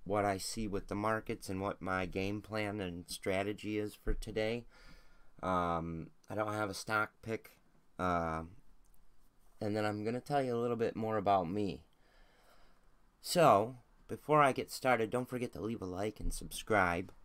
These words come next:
and, uh, I hope you're having a nice day today. Um, the markets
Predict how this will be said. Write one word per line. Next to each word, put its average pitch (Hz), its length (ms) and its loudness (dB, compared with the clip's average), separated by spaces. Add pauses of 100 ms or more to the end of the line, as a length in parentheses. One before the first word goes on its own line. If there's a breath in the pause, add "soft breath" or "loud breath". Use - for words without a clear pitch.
(200)
and, 85 360 -4
uh, 85 300 -2 (160)
I - 40 -12
hope 110 200 -10
you're 104 100 -12
having 104 220 -4
a 90 80 -2
nice 92 300 -6
day 92 180 -2
today. 85 420 -2 (680 soft breath)
Um, 87 540 4 (1500)
the 107 80 -2
markets 160 840 0